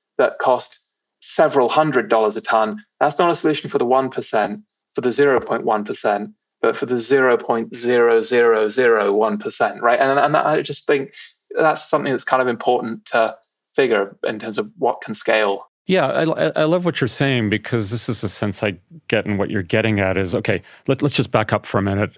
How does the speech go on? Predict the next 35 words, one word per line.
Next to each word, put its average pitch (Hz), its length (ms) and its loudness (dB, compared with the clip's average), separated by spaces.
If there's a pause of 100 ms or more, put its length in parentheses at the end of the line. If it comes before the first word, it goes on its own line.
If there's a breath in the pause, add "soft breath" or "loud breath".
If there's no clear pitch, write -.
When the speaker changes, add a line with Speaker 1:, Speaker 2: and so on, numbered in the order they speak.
Speaker 2:
You 120 180 -4
said 98 320 -6
we 113 60 2
have 98 120 -2
to 98 100 -4
spend, 101 340 -2
like, 92 160 -2
five 95 320 -2
trillion 98 680 0
or 90 100 -4
nine 95 400 0
trillion 98 460 0
a - 20 0
year. 95 240 0
I 95 80 2
don't 90 140 -2
know, 87 80 -2
the 87 40 -2
number's 90 320 -2
so 95 140 -2
big 98 220 -2
it's - 160 -6
hard 90 180 -2
to 95 80 -6
comprehend. 95 560 -2
Speaker 1:
Yeah, 104 220 0
that's - 180 -2
Speaker 2:
But 123 120 2
Speaker 1:
right. 117 100 2
Speaker 2:
we're 131 80 2
not 131 160 2
even 104 180 2
close 107 360 -2
to - 100 -6
that. - 180 -4